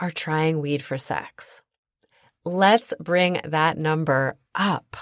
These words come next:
I hope that you share this secret with your friends, and please send them an episode from the series. Cannabis really can bring that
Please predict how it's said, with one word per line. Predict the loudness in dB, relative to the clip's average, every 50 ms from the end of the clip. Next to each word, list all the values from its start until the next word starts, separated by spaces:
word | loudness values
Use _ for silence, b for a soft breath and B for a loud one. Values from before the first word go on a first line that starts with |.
| -20 _ _ _ _ _ _ _ _ _ _ 2 4
I | 4 4
hope | 4 2 0 2 2 4 2 2 2 2
that | 2 2
you | 2 0
share | -4 -2 0 2 2 2 2
this | 0 -2 -2 -4
secret | -4 -4 -6 -4 0 0 0 0
with | 0 -2 -2
your | -2 -4 -4
friends, | -2 -4 -2 -2 -2 -2 -4 -4 -6 -8 -10 -12 B B B B B B B 0
and | 4 4 6 6 6 4 4 2 0 -4 -8
please | -8 -2 0 2 4 4 4 4
send | 4 2 0 2 2
them | 0 0 0
an | 0 0
episode | 0 0 -2 -2 -2 -2 0 0 0 0 0 -2 -4 -8
from | -10 -10 -8 -8
the | -6 -6
series. | -6 -6 -6 -6 -6 -6 -8 -8 -6 -4 -4 -4 -6 -6 _ _ _ _ _ _ _ _ _ _ _ _ _ _ _ _ _ _ _ _
Cannabis | -18 -10 -4 -2 0 2 2 4 4 4 4 2 0 -4
really | -2 0 2 4 4 4 4 2
can | 0 -2 -2 -2 -2 -2 -2
bring | -2 -2 -2 0 0 0 0 2
that | 2 2 2 2 -2